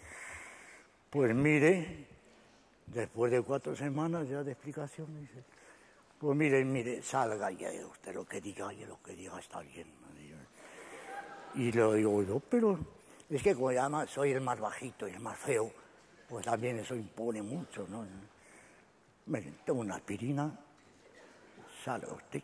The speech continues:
y no vuelva a la consulta porque veo, usted me trae loco". Entonces, ¿yo qué iba a decir? Pues digo, "Pues hay una cosa que como yo oigo los trenes de lejos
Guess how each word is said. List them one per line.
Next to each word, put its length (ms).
y 120
no 140
vuelva 280
a 40
la 100
consulta 560
porque 260
veo, 220
usted 200
me 100
trae 200
loco". 320
Entonces, 300
¿yo 120
qué 100
iba 180
a 20
decir? 360
Pues 180
digo, 240
"Pues 200
hay 160
una 220
cosa 280
que 140
como 240
yo 160
oigo 360
los 180
trenes 300
de 100
lejos 400